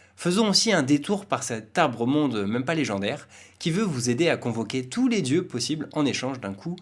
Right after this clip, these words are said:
plutôt épicé, mais qu'il faudra accompagner si vous avez l'esprit du junk, de cet artefact conférant à vos cartes de créatures, peu importe la zone dans laquelle elles se trouvent,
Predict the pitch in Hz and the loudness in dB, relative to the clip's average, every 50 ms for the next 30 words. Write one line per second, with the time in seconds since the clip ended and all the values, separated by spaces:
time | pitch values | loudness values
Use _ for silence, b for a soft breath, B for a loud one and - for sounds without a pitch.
0 | b b b b b b b - 147 139 143 - 180 180 - - - 151 143 - | b b b b b b b -6 -6 -6 -4 -4 -4 -6 -4 -4 0 0 0 0
1 | - 117 - - - 90 - B B B B B B B B B B - 156 202 | 0 -4 -4 -4 -4 -6 -8 B B B B B B B B B B 0 2 4
2 | 233 240 220 233 - 180 135 - - 113 110 113 135 - - - - _ - 151 | 4 4 2 2 0 -2 -2 -2 -4 -4 -2 0 -2 -2 -2 -8 -10 _ 2 2
3 | 151 - 139 120 123 110 107 113 123 147 151 143 - - 98 98 98 95 101 98 | 2 2 0 0 0 0 2 2 2 2 2 0 -2 -4 -4 -6 -6 -4 -4 -2
4 | 101 104 98 104 98 - - - 139 113 104 95 92 104 127 139 156 160 160 - | -2 -2 -2 -2 -4 -4 -6 -6 -6 -4 -4 -4 0 2 2 2 2 0 -4 -8
5 | - - B B B B B B B 117 113 151 160 160 - 160 160 - - 123 | -14 -14 B B B B B B B -2 0 2 2 2 2 -2 -4 -4 -8 -8
6 | - - - 120 - - 139 139 - - 101 85 90 - - 117 - - 117 113 | -6 -4 -6 -4 0 0 -2 -2 -2 -6 -8 -8 -6 -6 -8 -8 -4 -4 -4 -2
7 | 117 131 139 101 - 101 101 101 98 - 131 123 110 90 - - - 107 98 - | 0 0 0 0 -2 -6 -6 -6 -4 -2 -2 -2 -2 -4 -6 -4 -2 -2 -4 -4
8 | - 151 165 160 160 - - - 165 143 123 127 135 123 - 113 107 110 113 139 | -4 -4 -4 -6 -6 -6 0 4 4 4 6 4 -2 -4 -2 -4 -2 -2 0 2
9 | 143 135 107 107 101 101 98 98 - 123 - - - - 165 160 - - 104 95 | 2 2 0 0 -2 -4 -4 -2 -4 -4 -4 -6 -4 -2 -2 -2 0 -2 -8 -8
10 | - - 135 143 139 135 | -4 -2 -2 -2 -2 -4